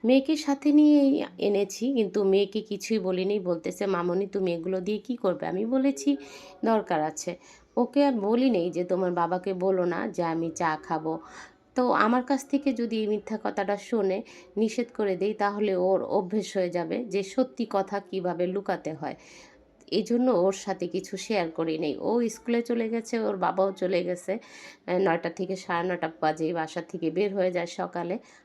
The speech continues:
আমি নাস্তা খেয়ে চাটা খাচ্ছি। লুকায় লুকায় প্রতিদিনই খা-, খেতে পারবো, কেউই দেখবে না। এর অর্থ কি জানেন? ডাক্তার আমাকে নিষেধ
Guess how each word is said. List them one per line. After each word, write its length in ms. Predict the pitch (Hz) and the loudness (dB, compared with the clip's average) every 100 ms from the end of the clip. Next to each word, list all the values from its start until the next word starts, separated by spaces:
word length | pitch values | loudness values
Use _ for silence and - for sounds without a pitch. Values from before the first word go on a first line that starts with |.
| _ - | _ -2
আমি 360 | 165 190 233 - - 165 | 2 2 0 -4 -18 -4
নাস্তা 400 | 160 170 - 220 | -2 -2 -4 -6
খেয়ে 280 | 220 - 240 | -6 -2 -2
চাটা 360 | 247 160 139 147 | 0 -2 -2 -6
খাচ্ছি। 500 | - 147 - - 160 - - - - | -8 -14 -12 -12 -14 -16 -20 -12 -2
লুকায় 280 | 269 285 277 | 2 4 4
লুকায় 260 | 269 269 | 4 0
প্রতিদিনই 560 | 262 240 233 220 226 226 | 0 -4 -4 -4 -2 -2
খা-, 340 | 214 202 196 - | 0 -2 -2 -2
খেতে 300 | 233 - 185 | -2 0 2
পারবো, 400 | 170 147 175 214 - | 2 2 -2 -8 -2
কেউই 260 | 233 233 | 2 2
দেখবে 400 | 185 147 151 139 | 2 0 0 -2
না। 80 | 139 | 6
এর 180 | - 254 | 10 10
অর্থ 300 | 233 233 - | 10 4 0
কি 220 | 285 285 | 2 2
জানেন? 340 | 240 247 277 208 | 2 4 6 6
ডাক্তার 380 | 190 190 233 220 | 4 4 2 2
আমাকে 300 | 208 196 185 | 0 -2 -2
নিষেধ 300 | 190 190 | -2 -4